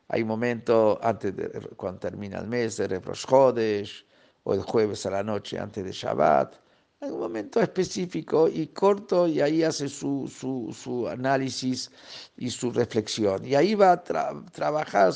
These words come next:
y ahí va, es donde va a despertar un verdadero sentimiento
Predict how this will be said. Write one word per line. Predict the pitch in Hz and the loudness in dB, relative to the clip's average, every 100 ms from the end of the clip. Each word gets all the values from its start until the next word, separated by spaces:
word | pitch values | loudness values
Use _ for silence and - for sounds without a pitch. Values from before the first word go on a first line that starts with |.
| - | -2
y | 143 156 151 | -12 -6 -4
ahí | 156 202 | -2 -2
va, | 180 | -2
es | 170 139 | -2 -2
donde | 151 151 151 | -2 -2 2
va | 160 | 2
a | |
despertar | 156 147 156 - - 170 180 - - - - | 2 -2 -4 -6 0 2 2 -2 -20 -20 -12
un | - 135 | -6 2
verdadero | 139 147 156 202 185 127 | 4 6 8 10 8 4
sentimiento | 104 - 120 123 123 131 127 117 113 113 | -4 -8 -8 -8 -10 -6 -8 -4 -2 -2